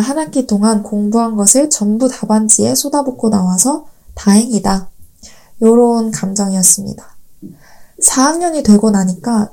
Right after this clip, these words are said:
짬밥이라는 것이 생겨서 확실히 무엇을 하든 조금 더 여유 있게 능력을 발휘할 수 있어서 좋았어요. 짬밥이라는 단어는 은어로 연륜 혹은 경험, 경력이라는 뜻으로 쓰입니다.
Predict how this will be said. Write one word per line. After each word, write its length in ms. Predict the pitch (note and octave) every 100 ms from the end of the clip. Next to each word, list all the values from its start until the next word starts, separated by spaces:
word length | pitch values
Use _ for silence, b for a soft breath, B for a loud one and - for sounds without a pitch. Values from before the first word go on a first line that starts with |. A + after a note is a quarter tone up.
| -
짬밥이라는 840 | D4+ E4 - F4 F4 D4 B3+ A#3
것이 240 | G#3+ G3 G3+
생겨서 640 | A#3+ A#3+ G3+ G#3 G3 F3+ B B B B
확실히 460 | D4+ D4 D4+ C#4 A#3+
무엇을 500 | G#3+ G#3 A#3+ B3+ A#3+
하든 500 | G#3+ G#3 G#3 F3+ b b -
조금 380 | - G#3+ G#3+ G#3
더 220 | G3+ G3
여유 380 | F#3 F#3+ C4 D4
있게 380 | A3 - F#3 b b b -
능력을 500 | A3 A#3 C#4 D4 C4+
발휘할 380 | G3+ G3+ G#3+ A3
수 140 | -
있어서 380 | F3+ - F#3+ F#3+
좋았어요. 580 | - F#3+ F3+ - G#3+ A#3 _ _ - b b b b b
짬밥이라는 800 | - D4+ D#4+ E4+ D#4+ D4+ C#4 B3
단어는 680 | A#3 G#3 G3+ G3 G3 G3 F3+ A3+
은어로 640 | G#3+ A3+ G3+ G#3+ F#3 F#3 b b -
연륜 600 | F#3+ G3+ A3 C#4 A3 - - _
혹은 400 | B3 A3+ A3 G#3+
경험, 480 | G#3+ G3 F#3+ A3+ G3 - -
경력이라는 1000 | - F#3 F#3+ A#3 A3+ A#3 G#3 G3 G3 G3+
뜻으로 320 | A3 A3 G#3
쓰입니다. 640 | - B3+ A#3+ F#3 F#3+ F#3